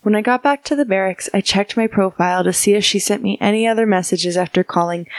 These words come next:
but her dating profile had been deleted. To this day, I don't know if she was just extremely awkward or if she had nefarious plans in mind. All I can say is, "Damn, that was a close call either way."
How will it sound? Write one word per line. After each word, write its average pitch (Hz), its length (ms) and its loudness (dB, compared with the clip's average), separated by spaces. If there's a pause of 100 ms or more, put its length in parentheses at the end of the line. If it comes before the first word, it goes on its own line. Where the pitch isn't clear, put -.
(260)
but 175 140 2
her 175 120 4
dating 208 360 2
profile 175 500 0
had 170 200 -2
been 165 160 0
deleted. 165 600 0 (1300)
To 208 100 2
this 202 200 0
day, 190 480 0
I 196 60 0
don't 196 240 2
know 190 140 4
if 190 80 -4
she - 120 2
was 185 140 2
just - 220 0
extremely 165 520 -2
awkward 262 680 2 (420)
or 185 180 0
if 180 80 0
she - 180 2
had 190 280 0
nefarious 196 640 0
plans 190 400 -2
in 185 80 4
mind. 175 400 -2 (1200)
All 226 180 4
I 262 140 2
can 226 180 0
say 202 200 2
is, 185 140 -4
"Damn, 175 480 -4 (400)
that 202 100 4
was 220 180 2
a 233 60 0
close 190 280 -2
call 190 280 4
either 175 240 0
way." 147 400 -2